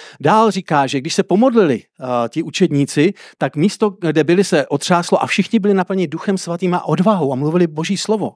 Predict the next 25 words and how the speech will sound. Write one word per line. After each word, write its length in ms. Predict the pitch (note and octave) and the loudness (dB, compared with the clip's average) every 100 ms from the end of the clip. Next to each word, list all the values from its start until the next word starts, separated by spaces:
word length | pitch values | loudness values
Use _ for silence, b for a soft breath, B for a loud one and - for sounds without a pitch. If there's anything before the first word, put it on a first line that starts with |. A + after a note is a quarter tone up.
| - | -10
Jo? 180 | A2+ B2+ B B B B | -10 -10 B B B B
To 60 | |
znamená, 420 | C3+ F3 G3 G3 D#3+ B B | 2 4 4 2 0 B B
ten 200 | F3+ F3+ | 0 2
den 140 | D#3 A3 | 4 4
letnic 280 | G#3 G#3+ | 4 2
nepřináší 640 | G3+ G3 A3+ G#3+ G#3 F#3+ C3+ | 2 2 2 2 0 -2 -4
jenom 280 | B2 E3 F#3+ | 0 4 4
to 120 | G#3 | 4
vnější 320 | F3+ D#3+ - | 4 2 0
znamení, 360 | F#3 D#3 C#3+ C#3+ | 0 0 0 0
jenom 200 | D#3+ E3+ | 0 0
tu 120 | G3+ | 0
vnější 320 | E3 D#3 D3 | 0 -2 -4
proměnu, 340 | - E3 D#3+ E3+ | -2 0 4 4
nebo 200 | E3 E3+ B B | 2 0 B B
ona, 160 | C3+ | 0
a 80 | C#3 | 2
říkám, 340 | C#3+ F3+ C3+ A2 | 2 2 2 2
je 140 | B2+ - | -2 -2
do 140 | - A#2+ | -2 -2
určité 300 | B2 - C#3 | -2 -2 2
míry 160 | C3+ | 2
i 140 | D3+ C3 | 0 0
vnitřní, 500 | D#3 G3 - G2+ | 0 -2 -6 -14